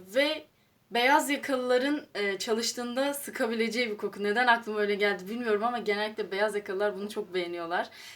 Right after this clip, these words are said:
E, klas bir koku olduğunu düşünüyorlar. O yüzden eğer hediye alacağınız kişi, e, hafif kokular seviyorsa,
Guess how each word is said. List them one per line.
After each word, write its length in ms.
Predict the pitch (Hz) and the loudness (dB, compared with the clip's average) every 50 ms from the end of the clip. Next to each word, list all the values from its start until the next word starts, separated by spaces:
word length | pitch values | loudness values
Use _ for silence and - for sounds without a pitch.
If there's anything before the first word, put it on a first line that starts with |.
| - - - | -14 -6 -6
E, 120 | 208 214 | -6 -4
klas 500 | - - 247 220 254 269 269 269 - - | -4 -4 0 4 4 4 4 4 -2 -6
bir 100 | 233 220 | -8 -8
koku 300 | - 233 214 220 - 240 | -2 -2 -2 -2 0 0
olduğunu 480 | 214 208 202 190 180 202 208 208 214 196 | 0 2 0 0 0 0 0 0 0 -4
düşünüyorlar. 720 | 202 190 - - 175 170 170 170 165 175 220 294 - - _ _ _ _ - - - - - | -6 -8 -8 -10 -10 -10 -10 -6 -4 -4 -4 -4 -6 -12 _ _ _ _ -20 -20 -20 -10 -4
O 120 | - 285 | -2 2
yüzden 440 | 294 294 277 254 226 226 262 285 320 - - - - - - | 2 2 2 0 0 0 0 0 0 -4 -14 -20 -20 -14 -6
eğer 320 | - 214 220 233 247 262 262 | -2 0 4 6 6 6 4
hediye 420 | 262 - 202 208 208 196 233 240 | 2 -6 -6 -6 -4 -2 -2 -2
alacağınız 560 | 240 226 220 190 220 220 220 226 247 - - | -2 -2 -4 -2 -2 -2 -2 -2 -4 -8 -10
kişi, 480 | - - 214 - - - 240 247 254 254 - - - - - - _ _ _ - | -8 -4 -2 -2 -2 -2 -4 -6 -8 -10 -12 -20 -20 -20 -20 -20 _ _ _ -10
e, 60 | - 196 190 190 196 196 196 196 196 196 202 202 202 202 196 147 - - - - | -8 -8 -8 -8 -10 -12 -12 -12 -12 -10 -8 -8 -8 -8 -10 -12 -16 -20 -16 -10
hafif 340 | - 226 226 - 277 - - | -10 -10 -8 -8 -10 -10 -8
kokular 400 | - 262 247 - 226 240 247 247 | -8 -8 -8 -4 0 0 0 0
seviyorsa, 800 | - - - 262 254 262 269 269 262 - - 269 262 269 277 | 0 -2 -2 -2 -2 0 0 0 0 -2 -2 -2 -2 -2 -4